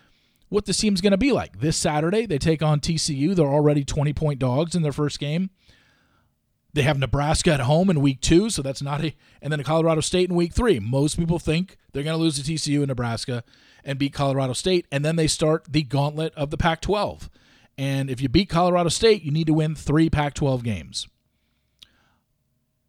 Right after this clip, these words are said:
I'll tell you this, I don't know if it's going to be my best bet on college football win totals,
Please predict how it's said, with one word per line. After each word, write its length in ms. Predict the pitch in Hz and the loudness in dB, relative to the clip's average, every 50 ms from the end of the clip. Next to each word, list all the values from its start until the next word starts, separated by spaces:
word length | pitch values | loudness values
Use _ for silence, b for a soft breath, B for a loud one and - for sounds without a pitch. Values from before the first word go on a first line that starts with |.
| _ _ _ | _ _ _
I'll 120 | - 208 240 | -6 -4 0
tell 160 | - - 247 | 4 4 4
you 120 | 233 190 | 6 4
this, 260 | 180 147 80 - - - - | 2 0 0 -4 -6 -6 0
I 100 | - 160 | 2 2
don't 260 | 156 139 175 208 220 214 | 4 4 4 2 4 2
know 140 | 208 202 | 2 2
if 100 | 190 170 | 2 2
it's 140 | 180 160 - | 0 0 0
going 220 | - 175 170 160 143 | 2 2 2 2 0
to 100 | 139 139 | -2 0
be 180 | 135 147 147 143 | 0 0 0 0
my 200 | 135 127 127 110 | 0 -2 -2 -4
best 400 | 92 - 123 147 190 - - 180 | -2 -2 0 0 0 0 0 0
bet 340 | 202 220 254 - - _ _ _ _ _ _ _ _ _ _ _ _ _ _ _ - | 0 0 0 -2 -6 _ _ _ _ _ _ _ _ _ _ _ _ _ _ _ -6
on 160 | 156 160 156 | -4 -4 -4
college 340 | - 165 165 170 175 165 - | -2 -2 0 0 0 0 0
football 280 | 202 180 - 190 185 | -2 0 2 2 2
win 180 | 170 185 196 214 | 2 2 0 0
totals, 520 | 190 208 214 220 240 285 285 - - - | 2 2 2 2 2 0 -2 -4 -8 -12